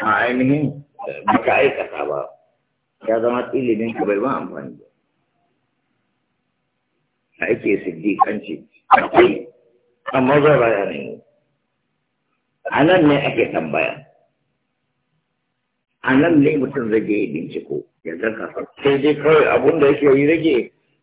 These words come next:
ba ka sanin ka samu ka cancanta ko baka cancanta. Ya kace dai kana kamantawa, kana fata. Na hudu,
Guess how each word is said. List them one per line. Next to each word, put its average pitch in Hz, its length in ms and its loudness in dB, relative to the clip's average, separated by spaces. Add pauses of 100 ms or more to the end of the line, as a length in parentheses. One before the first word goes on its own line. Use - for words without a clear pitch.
(100)
ba 127 420 4
ka 104 220 -4
sanin 123 520 -4 (520)
ka 101 360 -10
samu 139 560 -4
ka 123 240 -4
cancanta 123 640 -4
ko 101 180 0
baka 101 160 -10
cancanta. - 480 -18 (1120)
Ya 113 240 2
kace 127 320 -2
dai 113 160 2
kana 113 320 -4
kamantawa, 101 640 -6
kana 101 300 -8
fata. 131 400 -4 (3000)
Na 135 520 2
hudu, 139 560 2